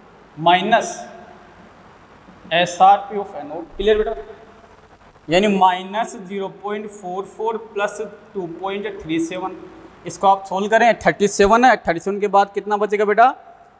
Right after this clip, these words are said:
सेवन, तो plus का वन पॉइंट नाइन थ्री आएगा बेटा। ठीक है, तो ये value put करते हैं, वन पॉइंट नाइन थ्री माइनस ज़ीरो पॉइंट ज़ीरो फ़ाइव नाइन upon N क्या होता है? Number of transferred electron during cell reaction।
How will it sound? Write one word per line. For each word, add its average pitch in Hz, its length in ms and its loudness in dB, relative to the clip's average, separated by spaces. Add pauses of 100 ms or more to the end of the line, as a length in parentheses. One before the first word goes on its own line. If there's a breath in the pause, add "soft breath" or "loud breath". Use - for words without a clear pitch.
(560)
सेवन, 196 500 2
तो - 180 -6 (380)
plus 240 280 0
का 262 120 4
वन 214 260 -2
पॉइंट 220 280 -8
नाइन 226 260 -2
थ्री 180 140 -12
आएगा 113 180 -10
बेटा। - 520 -20
ठीक 233 120 -8
है, 311 100 -4 (440 loud breath)
तो 170 100 6
ये 165 60 4
value 170 260 4
put 185 140 -6
करते 196 300 -2
हैं, 214 220 -6 (560)
वन 165 240 -2
पॉइंट 185 340 -6
नाइन 165 380 0
थ्री 180 140 -6 (300)
माइनस 165 600 0 (120)
ज़ीरो 160 240 0
पॉइंट 180 340 -6
ज़ीरो 160 220 -4
फ़ाइव 170 260 0
नाइन 180 140 -4
upon 185 340 -4 (140)
N 202 220 0
क्या 247 100 2
होता 233 220 -2
है? 233 100 -4
Number 196 320 0
of 277 280 6 (460)
transferred 240 560 0
electron 220 600 -4
during 196 360 0
cell 233 180 0
reaction। 269 380 -2